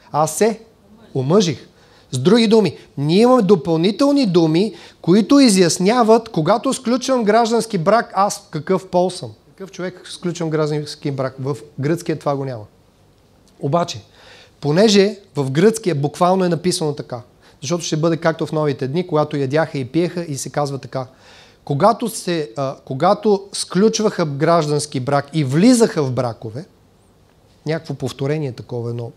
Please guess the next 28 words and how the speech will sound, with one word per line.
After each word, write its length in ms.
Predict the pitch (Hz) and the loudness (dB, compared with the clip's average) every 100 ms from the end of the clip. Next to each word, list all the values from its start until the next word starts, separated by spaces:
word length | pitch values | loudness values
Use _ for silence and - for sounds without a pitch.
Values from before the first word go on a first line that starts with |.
| - | -10
необичайно, 680 | 131 120 117 - 143 135 190 _ _ _ _ _ _ _ - | -8 -6 -8 -8 -6 -6 -10 _ _ _ _ _ _ _ -4
нашите 400 | 160 208 - 185 | 2 2 2 0
преводачи 520 | 185 160 160 180 196 | 0 0 2 2 0
са 160 | - 165 | -2 -2
решили 300 | 147 175 175 | -2 0 2
да 100 | 160 | 2
ни 120 | 160 | -2
помогнат 520 | 143 139 151 190 185 | -4 -4 -2 -2 -4
и 60 | 165 | -8
са 120 | 156 | -8
ни 100 | 143 | -4
казали: 300 | 147 131 117 | -4 -4 -6
„Щом 260 | - 220 208 | -2 0 2
два 220 | 196 190 | 2 0
пъти 220 | 165 151 | -4 -6
се 160 | 151 131 | -8 -10
повтаря 400 | 127 151 143 127 | -6 -4 -2 -4
тая 240 | 135 123 | -6 -6
дума“, 360 | 127 170 196 214 _ _ _ _ - | -4 -4 -4 -6 _ _ _ _ -4
а, 420 | 135 131 127 127 - - 151 | 0 2 0 -2 -6 -10 -8
с, 540 | - 139 131 - - - _ - - 151 | -6 -4 -4 -6 -10 -16 _ -20 -14 -10
а, 100 | 151 147 | -8 -2
явно 520 | 160 208 214 214 208 151 | 2 4 4 2 2 -2
тук 200 | 208 196 | -2 0
автора, 640 | 202 196 165 185 202 190 190 - - - 190 - | 2 2 2 2 2 2 2 -2 -20 -12 -8 -4
тук 160 | 180 | -2
му, 380 | 180 170 160 147 | -2 -2 -2 -4
тук 300 | 127 170 - | -4 -6 -6